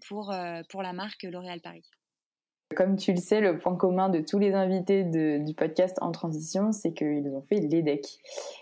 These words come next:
Speaker 2: Et toi, j'aimerais savoir pourquoi tu as choisi de faire l'E D E C.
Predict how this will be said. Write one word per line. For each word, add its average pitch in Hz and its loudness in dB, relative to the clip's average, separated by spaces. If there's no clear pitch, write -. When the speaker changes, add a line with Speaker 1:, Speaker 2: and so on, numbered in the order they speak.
Speaker 2:
Et 147 -2
toi, 202 2
j'aimerais 156 -2
savoir 170 0
pourquoi 220 0
tu 233 -2
as 143 2
choisi 156 0
de 151 0
faire 165 0
l'E 151 2
D 139 0
E - -4
C. - -20